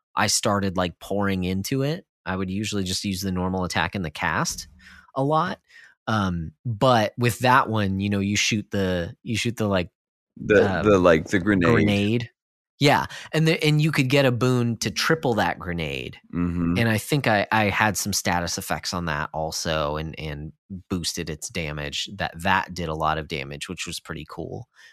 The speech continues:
Speaker 1: um, in addition to the casts. So I could just dash around, you know, use that occasionally, dash around,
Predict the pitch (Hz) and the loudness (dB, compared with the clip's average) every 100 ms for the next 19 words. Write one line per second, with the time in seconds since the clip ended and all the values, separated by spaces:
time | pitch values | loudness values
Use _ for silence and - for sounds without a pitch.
0 | _ 87 85 78 90 87 87 82 82 80 | _ -8 -6 -6 -6 -6 -4 -4 -6 -8
1 | 76 - 65 58 - - - 104 95 95 | -10 -8 -6 -6 -8 -10 -4 0 0 -2
2 | 82 82 85 95 85 92 87 85 82 85 | -4 -4 0 2 2 0 0 0 -2 -4
3 | - 127 107 92 107 117 101 101 90 - | -4 -2 0 0 0 0 2 2 2 0
4 | 92 95 87 78 85 78 78 76 - - | -10 -6 -4 -4 -6 -4 -4 -6 -6 -8
5 | 80 78 76 76 | -8 -6 -6 -8